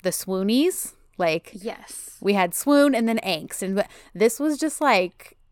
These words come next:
Speaker 1: there was, like, one major swoon and then, like, the
Speaker 2: Yeah.
Speaker 1: rest pretty much angst. So,
Speaker 2: Yeah.
Speaker 1: but I loved it. I loved it. Even though sometimes I wanted to, like, smack Demir over the head.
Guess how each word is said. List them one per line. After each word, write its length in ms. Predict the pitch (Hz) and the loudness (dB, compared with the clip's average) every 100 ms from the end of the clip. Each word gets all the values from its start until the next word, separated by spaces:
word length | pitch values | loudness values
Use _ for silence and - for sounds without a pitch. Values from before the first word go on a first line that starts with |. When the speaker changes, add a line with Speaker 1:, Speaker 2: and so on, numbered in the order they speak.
| _ - | _ -6
Speaker 1:
there 140 | 214 | 0
was, 140 | 226 226 | 4 6
like, 100 | 220 | 4
one 640 | 175 196 214 240 262 262 | 4 6 8 8 6 6
major 380 | 196 208 226 262 | 4 4 4 2
swoon 480 | - 254 269 294 311 | 2 2 2 4 4
and 260 | 214 220 | 6 4
then, 160 | 208 202 | 4 2
like, 400 | 190 170 - - _ _ _ _ - | 2 0 -4 -20 _ _ _ _ -16
the 160 | 175 208 | -2 2
Speaker 2:
Yeah. 120 | 196 | 4
Speaker 1:
rest 360 | 185 175 185 - - | 4 2 0 -12 -2
pretty 260 | 233 240 | 2 2
much 280 | 220 185 - | 2 -2 -4
angst. 640 | - 156 156 - - - - _ _ _ _ | -6 -6 -6 -14 -16 -16 -16 _ _ _ _
So, 180 | - 214 | -2 0
Speaker 2:
Yeah. 120 | 208 196 | 2 6
Speaker 1:
but 120 | 247 | 8
I 100 | 254 | 8
loved 300 | 240 240 196 | 8 4 2
it. 180 | 147 120 | -6 -6
I 80 | 185 | -4
loved 240 | 190 156 - | -2 -2 -4
it. 120 | - _ _ _ _ _ _ _ _ - | -16 _ _ _ _ _ _ _ _ -6
Even 200 | 240 233 | -2 0
though 80 | 233 | -2
sometimes 320 | 226 214 202 | -4 -4 -2
I 100 | 202 | -2
wanted 280 | 185 180 180 | -4 -6 -6
to, 80 | 190 | -4
like, 160 | 185 | -4
smack 340 | - 185 170 - | -4 -4 -4 -4
Demir 280 | 170 165 156 | -8 -6 -6
over 140 | 160 | -6
the 100 | 139 | -8
head. 260 | 147 135 | -8 -10